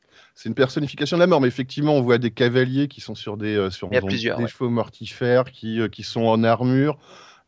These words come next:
Speaker 1: Et, euh, il y a, on, moi, j'ai retrouvé un petit peu, dans, en faisant le, le début du jeu, quand on voit le, le début où Ciri est poursuivie,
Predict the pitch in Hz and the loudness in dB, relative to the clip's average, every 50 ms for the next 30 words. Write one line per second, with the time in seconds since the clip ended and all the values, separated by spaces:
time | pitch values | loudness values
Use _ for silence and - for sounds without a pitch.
0 | _ - 123 139 143 151 139 117 95 - 113 120 123 117 123 117 - 117 123 120 | _ 0 2 4 6 6 6 6 4 2 2 2 4 4 4 2 2 0 -2 2
1 | 120 135 147 123 123 113 - - - - 123 123 143 147 131 127 - - - 113 | 4 4 2 2 0 -4 -8 -8 -6 -2 0 2 2 2 2 0 -2 -6 -10 -14
2 | 101 - 127 135 131 110 98 92 92 87 98 104 104 110 104 92 85 - 98 95 | -10 -8 -6 -6 -4 -4 -4 -6 -6 -6 -4 -4 -2 -2 -2 -2 -4 -2 -4 -4
3 | 95 95 101 104 95 95 107 107 107 113 113 107 113 127 131 131 - 92 87 - | -2 -2 -2 -2 -2 -2 -4 -4 -2 -2 -2 0 0 0 0 0 -2 -4 -6 -4
4 | - 95 92 90 98 101 101 101 90 85 80 85 90 90 87 101 101 95 107 117 | -4 -4 -4 0 2 2 4 4 4 2 2 0 0 -2 -2 -2 -4 -4 -4 -6
5 | 104 92 - - - 110 104 117 107 98 - 95 87 - - 117 113 127 165 | -6 -8 -10 -10 -8 -6 -6 -4 -6 -6 -8 -10 -10 -6 -2 0 2 2 2